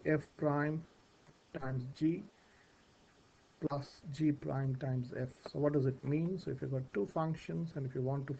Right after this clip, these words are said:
find the derivative of the product of the function,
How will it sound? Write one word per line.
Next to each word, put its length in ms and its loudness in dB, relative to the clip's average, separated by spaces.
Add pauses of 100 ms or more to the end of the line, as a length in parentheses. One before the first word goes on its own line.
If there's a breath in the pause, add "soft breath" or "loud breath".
find 300 0
the 80 0
derivative 680 4
of 140 -2 (880)
the 100 -2
product 540 2
of 120 2 (120)
the 120 -2 (640)
function, 460 -4